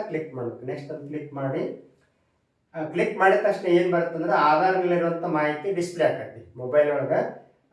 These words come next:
ಆಧಾರ್ ಕಾರ್ಡ್, ನಿಮ್ಮ ಹೆಸರು ಏನು, ತಂದೆ ಹೆಸರು ಏನು, ಏನೇನ್ ಮಾಹಿತಿ ಎಲ್ಲಾನು ಕೂಡ ನಮಗೆ ಕಾಣಿಸ್ತೈತಿ.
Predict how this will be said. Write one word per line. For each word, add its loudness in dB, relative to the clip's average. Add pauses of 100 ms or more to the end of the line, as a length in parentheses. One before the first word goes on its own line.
ಆಧಾರ್ 4
ಕಾರ್ಡ್, 2
ನಿಮ್ಮ -2
ಹೆಸರು -4
ಏನು, -6
ತಂದೆ -6
ಹೆಸರು -6
ಏನು, -6
ಏನೇನ್ -2
ಮಾಹಿತಿ -4
ಎಲ್ಲಾನು -4
ಕೂಡ -6 (300)
ನಮಗೆ -4
ಕಾಣಿಸ್ತೈತಿ. -6